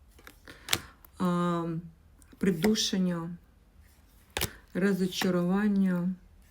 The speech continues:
місяць. Дуже, дуже, дуже, дуже добре. І що можна тут сказати? Головна порада від Тото, синтез. Ну, дивіться,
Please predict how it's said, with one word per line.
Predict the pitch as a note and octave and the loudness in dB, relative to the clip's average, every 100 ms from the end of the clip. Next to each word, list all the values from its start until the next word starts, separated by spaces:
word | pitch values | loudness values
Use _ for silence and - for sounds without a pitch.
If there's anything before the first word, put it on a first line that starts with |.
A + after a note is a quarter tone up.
| - - - - - - - - - _ | -20 -20 -20 -20 -20 -20 -12 -10 -10 _
місяць. | F#3 F#3 F#3+ F#3+ E3 - - - - - - - | 2 6 8 6 2 -6 -8 -10 -18 -20 -20 -18
Дуже, | - E3+ E3 A3+ C4+ B3+ A3+ G#3+ G#3 - | -10 -8 2 4 4 2 0 -2 -4 -8
дуже, | F3+ F#3+ G#3 G#3 G3+ F#3+ F#3 - - - - - - _ - - - - - _ | -4 -2 0 -2 0 0 -2 -6 -20 -20 -20 -20 -20 _ -20 -18 -16 -16 -20 _
дуже, | F#3+ G3+ F#3+ F#3+ | -2 0 2 2
дуже | D#3+ F3+ F3+ F#3 | 0 0 0 0
добре. | D#3+ E3+ D#3+ D3 - - - - - - - - - | 0 0 0 -2 -8 -14 -16 -20 -20 -20 -20 -20 -10
І | F#3 | -6
що | - C4+ | 2 6
можна | C#4 G3+ F#3+ F3 | 8 6 2 -2
тут | E3 G3 G3+ | -4 -6 -8
сказати? | - F#3 F3 E3 - - - - - - - - | -6 -4 -2 -4 -6 -10 -12 -12 -18 -20 -20 -12
Головна | D#3+ F3 F3+ G3+ C4 D#4 - - | -2 2 6 6 6 2 -8 -4
порада | F#3 F#3 D#3+ - - - - | -2 0 -2 -4 -10 -12 -14
від | E3+ G3 G3+ | -6 -6 -4
Тото, | F#3+ D#3+ - - | -4 -4 -6 -18
синтез. | - - F#3+ D#3 D3 - - - - _ - - - - - - | -14 -6 -4 -4 -6 -14 -18 -20 -20 _ -20 -18 -18 -20 -20 -2
Ну, | G#3+ | 2
дивіться, | G3+ F#3 E3+ - D3 | 4 2 0 -6 -8